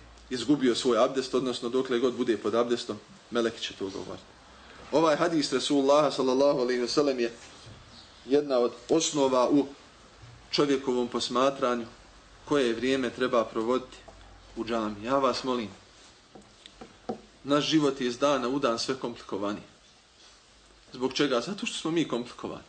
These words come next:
Mi svoj život činimo komplikovani. Iz dana u dan sve će ti više obaveza biti. I kažem dragim ljudima, znaj da danas pogledaj šta si obaveza imao. Već sutra dolaze ti obaveze sutrašnjeg dana i nešto od onoga prethodnog što možda nisi stigao da završiš.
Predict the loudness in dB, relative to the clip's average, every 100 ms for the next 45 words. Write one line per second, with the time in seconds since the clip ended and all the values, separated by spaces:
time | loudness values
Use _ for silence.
0 | -20 _ -20 -20 -20 -8 -4 -2 0 2
1 | 2 0 0 -2 -4 -4 -6 -8 -6 -4
2 | -2 -4 -6 -12 -20 -20 -20 -20 -20 -20
3 | -10 -4 2 2 2 2 0 2 2 0
4 | -8 -20 -20 -8 0 0 0 -2 0 2
5 | 4 2 2 0 0 0 -2 -2 -12 -20
6 | -20 -20 -20 -20 -20 -20 -20 -20 -14 -4
7 | 2 4 2 0 2 2 2 -2 2 2
8 | 2 0 -2 2 2 0 -8 -2 0 2
9 | 2 0 0 2 2 2 2 0 2 2
10 | 2 2 0 0 -4 -4 -10 -20 -20 -8
11 | 0 0 2 -2 0 -2 0 2 2 4
12 | 2 2 2 2 2 2 0 0 2 2
13 | 0 -4 0 0 2 0 0 0 2 0
14 | 0 0 0 2 0 0 0 -2 -2 -2
15 | 0 0 -2 -4 -4 0 0 0 0 -2
16 | -4 -12